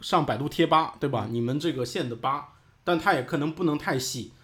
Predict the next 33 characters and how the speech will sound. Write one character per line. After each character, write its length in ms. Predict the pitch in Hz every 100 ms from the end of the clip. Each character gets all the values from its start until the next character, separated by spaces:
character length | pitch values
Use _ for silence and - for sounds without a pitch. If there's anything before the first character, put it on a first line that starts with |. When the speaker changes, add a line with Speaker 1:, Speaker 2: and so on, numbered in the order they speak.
| _
Speaker 1:
而 80 | 160
且 100 | 175
贴 220 | 175 208
吧 180 | 202 208
它 160 | 214 196
也 240 | 123 110
显 240 | - 113 110
示 100 | 170
不 120 | 160
了 180 | 117 107
发 160 | 139
帖 200 | 139 110
人 220 | 95 104
跟 180 | - 127
你 40 | 107
的 80 | 104
距 200 | 139 107
离， 220 | 95 - - - -
可 120 | -
能 120 | 127 180
以 120 | 127
后 120 | 160
它 160 | - 143
也 100 | 101
能 140 | 110
做 120 | 131 120
到 120 | 110
啊。 180 | 95 - - -
但 120 | 170
是 300 | 165 160 123 - - _
还 220 | - 131
是 120 | 185
那， 100 | 160